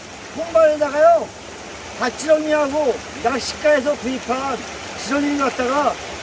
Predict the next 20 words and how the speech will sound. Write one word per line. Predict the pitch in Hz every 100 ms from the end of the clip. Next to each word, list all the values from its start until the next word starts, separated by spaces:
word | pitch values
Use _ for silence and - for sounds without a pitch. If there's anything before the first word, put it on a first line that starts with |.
| -
콩발을 | 320 320 320 311 320 311 240 - 214
놨습니다. | 254 - 254 269 262 220 - - - - - - - -
오늘은요, | 285 320 320 311 339 330 - - - - - - - - 202
자, | 247 285 262 214 165 - - -
걷어볼게요. | 285 330 311 247 294 302 262 160 - - -
옛날 | 233 311 339 349 330 -
도랑입니다, | 254 302 302 302 285 311
도랑. | 220 240 269 - - - - - - - - -
큰 | - 330 -
계곡이 | 262 285 285 285
아니라 | 269 254 330 262 - - -
도랑이 | 247 294 302
나오죠. | 294 269 240 285 190 - - - - - - -
자, | 247 262 262 - - -
한번 | 311 294
걷어볼게요, | 233 294 294 208 294
여러분. | 285 269 277 302 320 - - - - - -
자, | 220
물을 | 196 277 277
받고요. | 220 - 302 320 240